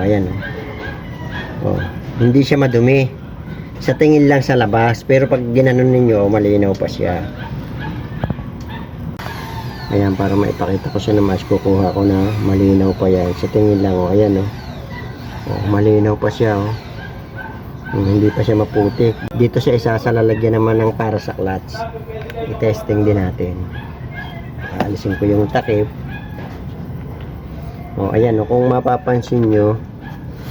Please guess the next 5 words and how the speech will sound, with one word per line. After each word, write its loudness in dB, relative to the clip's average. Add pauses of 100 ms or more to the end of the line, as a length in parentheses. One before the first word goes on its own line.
(260)
oh, 2
ayan, 4
oh. 0 (1400)
Maduming 2
tingnan. 2